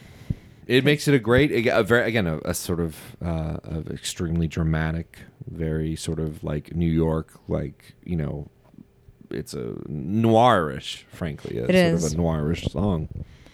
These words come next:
Speaker 2: It is.
Speaker 1: Really excellent.
Speaker 2: Me and My Bitch is good. But then you got Big Papa. I love it when you call me Big Papa.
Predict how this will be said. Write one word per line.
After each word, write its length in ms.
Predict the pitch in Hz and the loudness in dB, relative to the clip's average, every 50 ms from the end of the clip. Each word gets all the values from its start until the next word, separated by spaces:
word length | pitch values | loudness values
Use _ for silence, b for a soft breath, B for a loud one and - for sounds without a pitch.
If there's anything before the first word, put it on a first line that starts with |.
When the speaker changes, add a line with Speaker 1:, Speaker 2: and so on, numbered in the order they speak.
| B B B B B B B B B B | B B B B B B B B B B
Speaker 2:
It 160 | 185 180 165 | 2 4 4
is. 300 | 170 165 165 160 - - | 4 4 2 0 -2 -2
Speaker 1:
Really 260 | 87 85 87 87 90 | 0 2 2 4 4
excellent. 380 | 92 95 - - - 78 80 - | 2 2 0 -2 -4 -4 0 2
Speaker 2:
Me 140 | 190 190 190 | 4 4 6
and 80 | 196 190 185 | 6 4 4
My 40 | 190 | 2
Bitch 140 | 190 - - | 2 2 0
is 100 | 180 - | -4 0
good. 380 | - 190 180 170 170 170 185 - | 4 4 4 4 4 0 -2 -4
But 120 | 190 180 | 2 4
then 100 | 208 208 | 6 6
you 60 | 208 196 | 8 8
got 200 | 220 185 170 185 | 6 6 6 6
Big 160 | 214 202 - | 4 2 6
Papa. 440 | - 240 240 240 - 214 208 202 - - - - - - _ - | 4 4 4 6 4 2 2 2 -2 -10 -20 -20 -20 -20 _ 2
I 40 | 208 | 4
love 160 | 226 254 233 | 4 6 6
it 60 | 226 | 8
when 140 | 220 226 214 | 8 8 6
you 80 | 202 196 | 6 6
call 160 | - 214 190 | 4 4 4
me 100 | 180 170 | 4 4
Big 220 | 160 165 165 160 | 4 4 2 2
Papa. 520 | - - 151 151 - - - 160 151 156 | 2 0 0 2 2 2 2 2 2 2